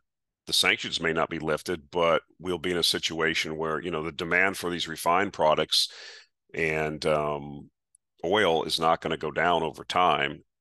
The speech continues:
And so trade routes will be redone, and then eventually people will have to order more ships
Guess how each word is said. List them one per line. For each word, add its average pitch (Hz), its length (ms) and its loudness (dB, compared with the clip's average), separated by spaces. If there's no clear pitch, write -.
And 78 180 -6
so 78 440 0
trade 92 340 2
routes 76 280 2
will 78 100 -14
be 80 160 -8
redone, 85 920 2
and 80 180 -2
then 82 300 2
eventually 78 560 -2
people 80 320 -8
will 76 220 -8
have 76 140 -4
to 71 140 -12
order 80 260 -6
more 73 220 -6
ships - 640 2